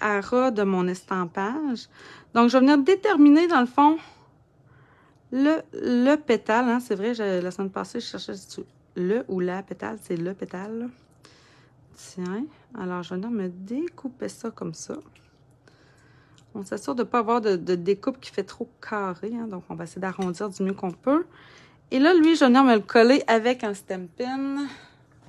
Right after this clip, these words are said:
Je vais y aller avec des mini points de mousse.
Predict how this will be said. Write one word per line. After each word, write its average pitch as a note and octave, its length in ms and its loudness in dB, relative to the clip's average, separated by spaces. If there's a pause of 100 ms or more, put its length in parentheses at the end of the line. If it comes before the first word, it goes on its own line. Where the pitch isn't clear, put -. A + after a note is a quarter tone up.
(120)
Je - 120 -12
vais G3 80 -4
y F#3+ 40 -2
aller G3+ 100 2
avec G3+ 200 -2
des G3 100 0
mini A#3+ 560 8 (920)
points G#3 180 0
de G3 60 2
mousse. A3+ 420 -2